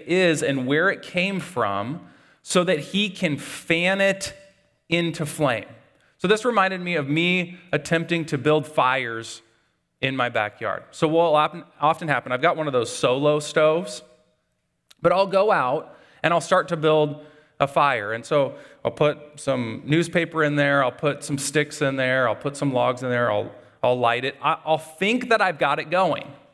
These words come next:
pretty well. And then I'll go inside to grab the s'more supplies for my kids. And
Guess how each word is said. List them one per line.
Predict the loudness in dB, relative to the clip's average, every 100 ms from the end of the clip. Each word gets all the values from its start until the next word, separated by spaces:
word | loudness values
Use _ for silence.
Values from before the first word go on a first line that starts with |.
| _
pretty | -2 0
well. | 4 4 2
And | -4 -20 _ _ 2
then |
I'll | 2
go | 2 2 2
inside | 2 2 2 0 -4 -8
to | -4
grab | 2 2 0
the | -8
s'more | -12 -2 0 0
supplies | -2 -2 0 0
for | -6
my | -8 -6
kids. | -2 -2 -4 -20 _ _ _ _ _ _ _ -2
And | 0 0 -4